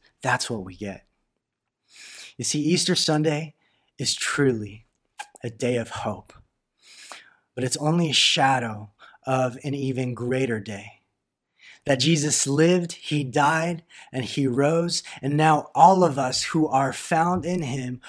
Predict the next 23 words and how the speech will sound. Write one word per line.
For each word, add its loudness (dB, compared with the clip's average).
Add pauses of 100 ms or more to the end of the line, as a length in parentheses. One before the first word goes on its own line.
(180)
will 4
rise 2 (240)
together 2 (220)
at 0
the 0
end 2
of -2
time -4
and -4
enjoy, 0 (1120)
uh, 0
an -2
existence -2 (180)
with -4
no 0
pain -6 (200)
or 0 (200)
pandemics, -2
no -2
sin -2
or -4
no -2
shame. -4